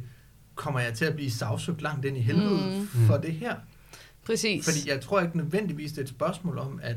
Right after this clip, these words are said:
Speaker 1: at det er folk, der tænker, "Jeg kunne her godt tænke mig at sælge den her historie til Ekstrabladet." Jeg tror,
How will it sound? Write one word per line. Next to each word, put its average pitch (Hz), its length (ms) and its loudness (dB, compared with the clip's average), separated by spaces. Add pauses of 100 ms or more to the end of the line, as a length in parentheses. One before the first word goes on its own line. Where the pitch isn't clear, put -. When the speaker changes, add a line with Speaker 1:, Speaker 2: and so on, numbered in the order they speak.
Speaker 1:
at 113 200 -8
det 123 80 -4
er 113 40 -6
folk, 156 320 -4
der 123 140 -4
tænker, 127 380 -4 (640)
"Jeg 143 140 0
kunne 139 120 -2
her 131 140 0
godt 127 160 -6
tænke 139 160 -8
mig 127 60 -6
at 120 60 -2
sælge 139 180 -4
den 131 140 -4
her 127 80 -2
historie 123 300 -2
til 139 100 -4
Ekstrabladet." 165 420 -4
Jeg 131 100 -4
tror, 123 260 -6